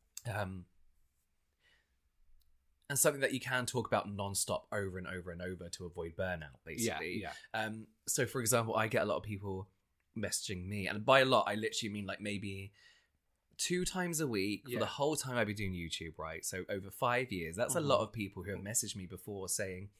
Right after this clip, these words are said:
Speaker 1: "I'm gonna start a skincare channel." I'm like, "Oh, great, go, like, go for it, do
Speaker 2: Yeah.
Speaker 1: it. Um,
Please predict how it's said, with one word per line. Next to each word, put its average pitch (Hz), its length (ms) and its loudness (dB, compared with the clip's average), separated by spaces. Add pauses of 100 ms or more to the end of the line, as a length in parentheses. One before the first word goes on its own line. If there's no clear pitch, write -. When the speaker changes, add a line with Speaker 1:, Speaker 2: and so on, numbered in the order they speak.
(600)
Speaker 1:
"I'm 123 80 -4
gonna 123 80 -2
start 117 260 6
a - 40 2
skincare 170 500 2
channel." 82 500 -6
I'm 156 80 -4
like, 208 140 2
"Oh, 254 140 0
great, 254 340 2
go, 196 220 0
like, 151 200 -2
go 165 180 2
for 175 220 -2
it, 165 160 4
do 165 80 2
Speaker 2:
Yeah. 156 200 4
Speaker 1:
it. - 100 2 (320)
Um, 123 420 0